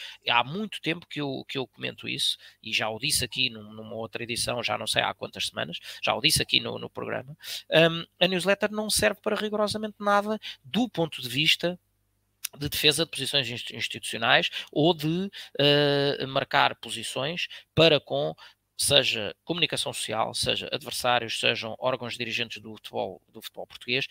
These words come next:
zero. Não serve para rigorosamente nada. E, portanto, fecho o ciclo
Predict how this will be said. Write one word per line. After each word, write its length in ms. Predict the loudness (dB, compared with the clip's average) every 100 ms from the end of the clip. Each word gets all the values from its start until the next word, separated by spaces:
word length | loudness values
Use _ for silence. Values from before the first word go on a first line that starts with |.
| -10 -12 -6
zero. 340 | 2 2 2 _ _
Não 120 | -6
serve 240 | -2 -2 -2
para 100 | -6
rigorosamente 520 | -6 -4 -4 -6 -12
nada. 140 | -20 _ -20 -6
E, 80 | -4
portanto, 400 | 2 4 4 2 -16 -16 -16 -18 _ _ _ -8
fecho 460 | 4 8 8 4
o 40 | 2
ciclo 380 | 0 0 -4